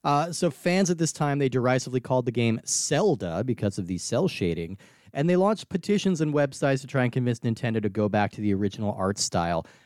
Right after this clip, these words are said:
And I also have to ask, have petitions just been rendered completely useless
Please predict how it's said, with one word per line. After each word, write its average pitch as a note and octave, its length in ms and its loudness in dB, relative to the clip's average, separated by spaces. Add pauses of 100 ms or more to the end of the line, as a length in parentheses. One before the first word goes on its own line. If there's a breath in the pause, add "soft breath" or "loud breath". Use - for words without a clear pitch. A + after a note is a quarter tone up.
(120)
And B2 80 -4
I C#3+ 40 0
also A#3 220 2
have F3+ 220 4
to - 180 -8
ask, A2+ 340 0 (640 soft breath)
have G3+ 220 0
petitions C4+ 540 0
just - 240 -2
been F#3 140 0
rendered C#3+ 400 0
completely C3+ 520 0
useless B2 760 -2